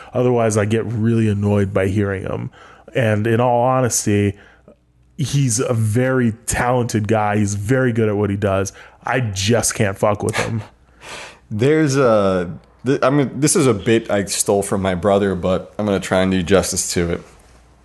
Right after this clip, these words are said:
Speaker 2: So Eminem, in his more recent stuff, you know, he got a little bit more serious, and he starts getting emotional, and then he starts to get real mad, and he starts rhyming every word with every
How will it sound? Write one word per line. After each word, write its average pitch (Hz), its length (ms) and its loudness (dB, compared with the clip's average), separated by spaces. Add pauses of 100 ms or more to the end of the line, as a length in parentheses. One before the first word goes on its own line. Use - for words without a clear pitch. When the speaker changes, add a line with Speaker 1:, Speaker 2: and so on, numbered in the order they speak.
(200)
Speaker 2:
So - 160 -2
Eminem, 101 560 0 (480)
in 104 120 -2
his 98 180 0
more 113 240 4
recent 107 340 -2
stuff, - 300 -2
you 107 40 0
know, 98 60 0
he 101 100 -6
got 107 280 0
a - 80 -6
little 107 200 2
bit 104 140 2
more 107 160 2
serious, 107 560 0 (260)
and 101 140 0
he 113 60 2
starts 110 320 -2
getting 117 260 0
emotional, 113 580 0 (120)
and 101 120 -4
then 117 120 2
he - 40 0
starts 160 360 0
to 151 120 -2
get 135 180 0
real 170 300 0
mad, 185 460 -2 (140)
and 160 100 0
he 175 60 0
starts 208 340 -2
rhyming 202 340 0
every 208 200 0
word 196 360 0
with 185 140 0
every 202 220 0